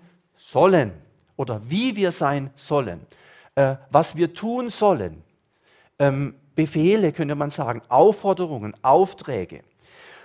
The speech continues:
Und, ähm, ich hab das mal so, äh, notiert hier. Wir sind,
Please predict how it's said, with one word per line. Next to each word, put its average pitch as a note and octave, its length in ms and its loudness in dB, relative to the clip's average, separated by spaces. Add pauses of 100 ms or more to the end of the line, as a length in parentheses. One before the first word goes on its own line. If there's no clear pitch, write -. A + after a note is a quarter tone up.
(120)
Und, F3 340 -2 (480)
ähm, D#3 380 -2 (500)
ich - 260 -14 (880)
hab F3+ 180 -4
das E3 140 -8
mal D#3 140 4
so, F#3 420 -2
äh, E3+ 260 0 (160)
notiert F#3+ 580 -4
hier. G3+ 320 -2 (380)
Wir E3 260 4
sind, - 720 0